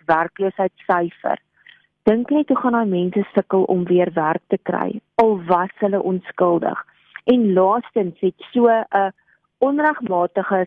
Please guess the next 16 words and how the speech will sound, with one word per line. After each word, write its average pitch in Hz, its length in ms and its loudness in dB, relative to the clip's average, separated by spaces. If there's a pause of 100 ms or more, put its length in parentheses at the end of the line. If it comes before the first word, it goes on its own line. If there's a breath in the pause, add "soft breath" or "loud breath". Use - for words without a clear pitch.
skuldigbevinding 190 880 0
ook 254 380 0
'n 226 340 0
invloed 202 580 -2 (380)
op 226 260 2
die 214 240 -4
werklike 190 560 0
misdaadsyfer 175 1000 -2 (100)
en 185 260 0
sy 202 180 4
of 208 160 -2
haar 170 220 0
gesin 175 540 -2
se, 170 220 2 (500 soft breath)
se 196 140 4
lewe. 170 680 0